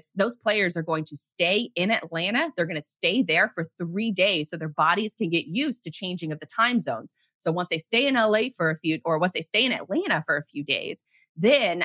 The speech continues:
after the game is over, it's usually, like, a Tuesday or a Wednesday that they will then fly directly to London. And then that way their body is acclimating more to the time zone change quicker. And as soon as they get off the plane in London, what they'll do is they'll fly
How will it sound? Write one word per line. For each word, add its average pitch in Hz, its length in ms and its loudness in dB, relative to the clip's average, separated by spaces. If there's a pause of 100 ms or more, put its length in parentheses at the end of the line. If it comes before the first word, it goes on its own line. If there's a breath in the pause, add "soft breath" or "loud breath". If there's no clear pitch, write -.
after 185 240 0
the 185 80 -2
game 185 180 -2
is 180 160 -8
over, 170 380 4
it's 151 220 -4
usually, 220 220 -4
like, 175 160 0
a - 60 -8
Tuesday 240 340 0
or 190 80 4
a 170 60 0
Wednesday 180 360 -2
that 147 160 -8
they 175 80 -2
will 160 200 -6
then 220 240 0 (200)
fly 175 600 2
directly 180 600 -4 (100)
to 240 220 -2
London. 170 540 2 (340 soft breath)
And 180 120 0
then 180 200 -4
that 196 240 4
way 185 140 2
their 170 140 -4
body 170 480 0
is 160 220 0
acclimating 165 640 -2
more 175 280 0
to 160 120 -14
the 156 80 -12
time 175 360 -2
zone 151 260 -2
change 156 400 -6 (360)
quicker. - 460 -2
And 156 100 -2
as 147 100 -6
soon 247 300 -2
as 226 80 -2
they 220 140 4
get 214 100 2
off 196 160 0
the 196 60 -10
plane 185 300 -2
in 185 220 -2
London, 214 320 0
what - 140 -2
they'll 180 80 -2
do 247 160 -2
is 320 80 -4
they'll 156 140 -8
fly 175 420 0